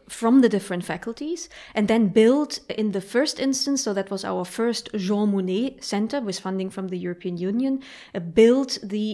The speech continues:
institutional structure of the center. So how would it work? What kind of activities could we be doing?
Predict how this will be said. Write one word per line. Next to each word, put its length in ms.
institutional 720
structure 640
of 180
the 80
center. 500
So 100
how 160
would 220
it 160
work? 560
What 320
kind 180
of 120
activities 520
could 320
we 200
be 140
doing? 480